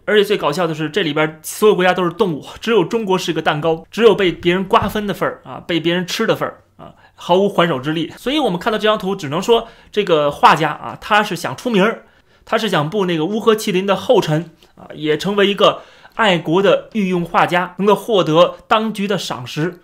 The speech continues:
但是他画的东西到底符合不符合逻辑，那就是另外一回事儿了，对吧？只要这些无知的小粉红他们能够上钩啊，能够真的相信就可以了。所以说看到这样的妖孽啊，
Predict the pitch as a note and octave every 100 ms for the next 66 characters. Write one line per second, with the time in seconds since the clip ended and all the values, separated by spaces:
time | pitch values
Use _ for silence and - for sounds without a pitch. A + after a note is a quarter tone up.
0 | _ - A3+ B3 B3+ B3+ G3+ G#3 G#3 G3
1 | D#3 - F#3+ F#3+ F3+ C#3+ E3 G3 F3+ C#3
2 | D#3 F3 D#3+ - D#3+ D3 C#3+ C#3+ D3+ D3
3 | C3 C#3+ D#3+ C#3 - _ B2+ - _ _
4 | - F#3 A3+ F#3 F3+ G#3 G3 F3+ A#3 -
5 | B3 G#3 A3+ F3+ D#3+ F#3 - G#3 D#3+ D#3
6 | E3 E3+ G3 D#3+ F#3 - - C3+ C#3+ F#3
7 | E3+ G3 E3 G3+ G3+ A#2+ - - - -
8 | _ _ _ E3+ D#3 D#3 E3 C#3+ - -
9 | _ _ _ _ _ _ - A#3+ C4+ C#4+
10 | C4 A#3+ C#4+ B3 G3 G3 A#3+ A#3 G3+ -
11 | -